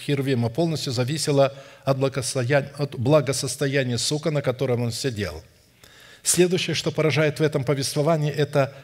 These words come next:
открытое желание Далиды, которое она не скрывала от Самсона, чтобы связать его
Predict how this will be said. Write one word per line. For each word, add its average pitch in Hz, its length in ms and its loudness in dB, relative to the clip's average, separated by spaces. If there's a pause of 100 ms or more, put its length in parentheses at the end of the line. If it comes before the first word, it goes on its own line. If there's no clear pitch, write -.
открытое 160 480 2
желание 147 400 4
Далиды, 135 560 0 (320)
которое 147 460 2
она 143 160 2
не 147 120 0
скрывала 143 440 2
от 131 80 0
Самсона, 139 600 -2 (320)
чтобы 147 300 0
связать 147 480 2
его 147 320 2